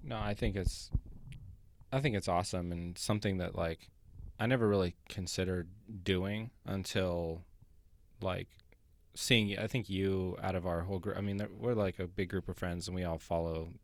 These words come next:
that stuff. And I think you were the only one who's, like, made the jump and actually started training in it and then to stay consistent with it.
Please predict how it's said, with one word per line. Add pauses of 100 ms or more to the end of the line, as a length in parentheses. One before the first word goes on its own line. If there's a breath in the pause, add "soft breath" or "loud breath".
(240)
that
stuff.
And (1700 loud breath)
I
think
you
were
the
only
one
who's,
like,
made
the
jump
and
actually
started
training
in
it
and
then
to
stay
consistent
with
it.